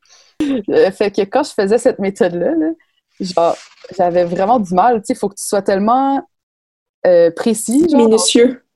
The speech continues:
Speaker 1: C'est
Speaker 2: Mhm.
Speaker 1: ça, c'est ça, c'est minutieux comme travail. Puis, euh,
Speaker 2: Mhm.
Speaker 1: euh, peut-être que j'étais pas très, euh, portée sur la minucision.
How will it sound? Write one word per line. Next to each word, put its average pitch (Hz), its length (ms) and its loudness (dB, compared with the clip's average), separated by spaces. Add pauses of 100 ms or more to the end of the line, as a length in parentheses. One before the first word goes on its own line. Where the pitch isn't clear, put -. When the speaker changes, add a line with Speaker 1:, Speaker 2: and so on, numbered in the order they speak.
(140)
Speaker 1:
C'est 214 100 -2
Speaker 2:
Mhm. 226 60 0
Speaker 1:
ça, 240 220 4
c'est 190 140 -12
ça, 196 200 -4
c'est - 200 -10
minutieux 226 680 0
comme 170 180 -2
travail. 170 480 -4 (100)
Puis, 190 160 0
euh, 220 300 4
Speaker 2:
Mhm. 262 380 0 (840)
Speaker 1:
euh, 170 260 4
peut-être 233 240 0
que 170 160 0
j'étais 165 300 -6
pas 180 160 -2
très, 160 680 -2
euh, - 20 -4 (640)
portée 180 240 -6
sur 170 240 -6
la 143 260 -4 (1200)
minucision. 160 1080 -10